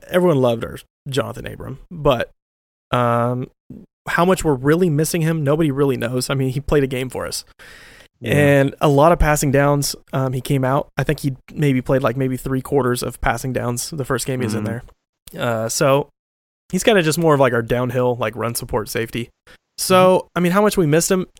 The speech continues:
Speaker 1: like, especially last week during the Chiefs, I really don't know how much he was gonna help against Patrick Mahomes. But, uh, I will say
Speaker 2: Yeah.
Speaker 1: our run defense has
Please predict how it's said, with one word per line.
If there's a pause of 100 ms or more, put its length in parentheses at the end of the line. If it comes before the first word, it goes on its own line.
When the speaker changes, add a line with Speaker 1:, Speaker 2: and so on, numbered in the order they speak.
(140)
Speaker 1:
like, (240)
especially
last
week
during
the
Chiefs, (120)
I
really
don't
know
how
much
he
was
gonna
help
against
Patrick
Mahomes.
But, (500)
uh,
I
will
say
Speaker 2:
Yeah.
Speaker 1:
our
run
defense
has